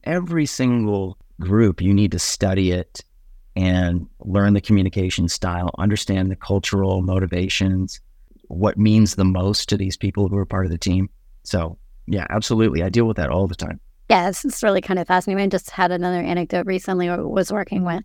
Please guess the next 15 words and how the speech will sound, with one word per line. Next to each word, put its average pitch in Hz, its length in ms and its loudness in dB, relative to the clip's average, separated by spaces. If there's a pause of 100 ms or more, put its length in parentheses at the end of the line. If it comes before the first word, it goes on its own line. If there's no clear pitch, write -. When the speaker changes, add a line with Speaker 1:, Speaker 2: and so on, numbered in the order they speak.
Speaker 2:
somebody 175 280 -2
from 175 220 -4
India, 175 260 0
and 170 200 -2
they 170 100 -4
were 175 140 -4
doing 170 480 -4
what 156 200 -8
I 220 160 -4
call, 170 220 -2
anyways, 185 360 -2
the 202 160 -4
India 202 440 0
head 180 180 -6
bob, 214 300 -2